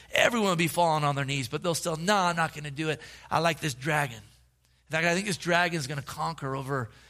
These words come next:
this God sending these angels." And sin, again, it promises life, and then it just,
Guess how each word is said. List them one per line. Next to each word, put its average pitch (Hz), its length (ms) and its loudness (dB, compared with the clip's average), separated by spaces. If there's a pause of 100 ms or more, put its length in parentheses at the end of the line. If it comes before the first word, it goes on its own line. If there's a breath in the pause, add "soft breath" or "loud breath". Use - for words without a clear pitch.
(240 loud breath)
this 156 240 0
God 147 380 0
sending 143 360 -2
these 131 180 -6
angels." 123 600 -8 (2250)
And 131 100 -8
sin, 175 240 0
again, 170 220 0
it 151 100 -2
promises 160 640 0
life, 160 360 2
and 139 100 -4
then 135 100 -2
it 127 160 -10
just, 135 220 -4